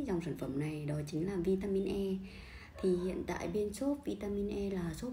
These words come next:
có sáu loại. Ừ, thì hôm nay mình sẽ giới thiệu sơ qua về sáu loại luôn cho mọi người nhé.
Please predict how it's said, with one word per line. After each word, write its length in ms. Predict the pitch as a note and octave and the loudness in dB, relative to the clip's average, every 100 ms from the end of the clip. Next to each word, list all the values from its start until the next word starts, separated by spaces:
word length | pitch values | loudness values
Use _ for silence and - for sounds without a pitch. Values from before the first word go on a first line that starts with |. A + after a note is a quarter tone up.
| - | -4
có 160 | D3+ D#3+ | -6 -4
sáu 160 | D#3+ D#3 | -4 -2
loại. 340 | F#3+ A3 - E3 - - - - - - | -2 -2 -4 -6 -10 -16 -18 -18 -20 -2
Ừ, 180 | E3 E3 | 0 2
thì 120 | F3 F3 | 2 2
hôm 180 | F#3 | 4
nay 120 | G3+ F#3+ | 4 8
mình 220 | F#3 E3+ | 8 6
sẽ 140 | E3 D#3+ | 2 -2
giới 140 | E3 | -2
thiệu 200 | - - | -2 -4
sơ 200 | F3 G3 G3+ | -2 -4 -2
qua 180 | G3+ | 0
về 120 | F#3+ E3+ | 2 0
sáu 200 | D#3+ E3+ | 0 -2
loại 200 | - F3+ | -2 0
luôn 200 | F#3 F3+ | 0 0
cho 100 | F#3+ | 0
mọi 180 | F#3 | 0
người 200 | E3 D#3+ | 0 0
nhé. 200 | D#3+ G3+ | 2 0